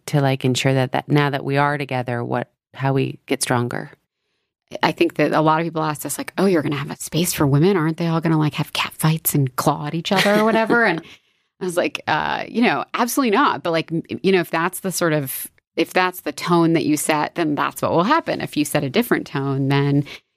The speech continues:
Speaker 2: you know, you bring a different energy into it. And so for us, it was like, New York is a competitive, crazy place. Like,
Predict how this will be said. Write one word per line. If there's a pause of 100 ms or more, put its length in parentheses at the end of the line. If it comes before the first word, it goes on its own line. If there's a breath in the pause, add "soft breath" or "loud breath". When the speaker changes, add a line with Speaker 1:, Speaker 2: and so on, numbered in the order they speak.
(160)
Speaker 2:
you
know,
you
bring
a
different
energy
into
it.
And
so
for
us,
it
was
like, (320 loud breath)
New
York
is
a
competitive,
crazy
place.
Like,